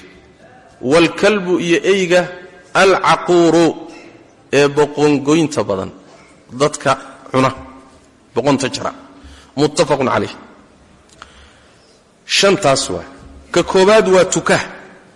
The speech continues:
Riwaayada Muslim waxay ku dartay al-abqac. Sifadaasay raacisayoo,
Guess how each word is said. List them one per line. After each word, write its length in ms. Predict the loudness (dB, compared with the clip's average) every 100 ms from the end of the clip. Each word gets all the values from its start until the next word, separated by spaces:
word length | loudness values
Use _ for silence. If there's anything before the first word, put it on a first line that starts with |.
| _ _ _ _ -2
Riwaayada 400 | 2 4 6 4
Muslim 360 | 2 0 0 0
waxay 220 | 2 0
ku 180 | 0 0
dartay 640 | 2 0 2 0 0 -6 -6 0
al-abqac. 680 | 0 2 0 0 2 2 0 -10 -16 -20 -20 -20 _ _ _ _ _ _ _ _ _ _ _ _
Sifadaasay 640 | -8 -6 0 2 2 0
raacisayoo, 640 | 0 0 0 0 2 2